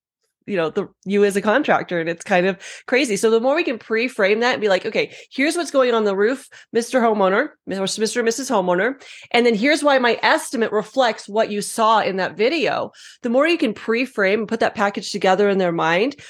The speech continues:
when they see that bottom line dollar amount, and then they see the insurance company's estimate come in for way less, they're like, "Oh, I know what happened here. They already told me in that video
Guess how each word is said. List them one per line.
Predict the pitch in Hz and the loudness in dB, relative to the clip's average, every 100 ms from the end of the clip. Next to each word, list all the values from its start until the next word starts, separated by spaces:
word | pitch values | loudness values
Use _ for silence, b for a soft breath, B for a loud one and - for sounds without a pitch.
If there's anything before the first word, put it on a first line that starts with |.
| B | B
when | - 214 | 0 2
they | 208 | 2
see | 208 254 | 2 0
that | 254 202 - | 2 2 2
bottom | 185 202 | 2 2
line | 202 185 180 | 0 -2 -2
dollar | 165 160 202 233 | 0 0 0 -2
amount, | 247 269 294 - | 0 0 0 -4
and | 190 | -4
then | 202 | -2
they | 190 | -2
see | 214 208 | -2 -4
the | 185 | -4
insurance | 170 - 202 208 - | -4 -2 0 0 0
company's | 214 202 214 214 202 | -2 0 0 2 2
estimate | 202 208 214 - | 0 0 -4 -2
come | 214 196 | -2 -2
in | 196 | -2
for | 196 180 | -2 0
way | 180 185 | 2 2
less, | 160 165 254 | 4 4 2
they're | 226 | 0
like, | 190 - | -2 0
"Oh, | 190 190 | 2 2
I | 190 | 2
know | 196 | 0
what | 170 | -2
happened | 175 196 185 | -2 -2 -4
here. | 175 | -6
They | 170 226 | -2 0
already | 240 | -2
told | 196 214 220 | -2 -2 -2
me | 214 | 0
in | 185 | -2
that | 170 147 | -2 0
video | 214 247 165 | 0 2 2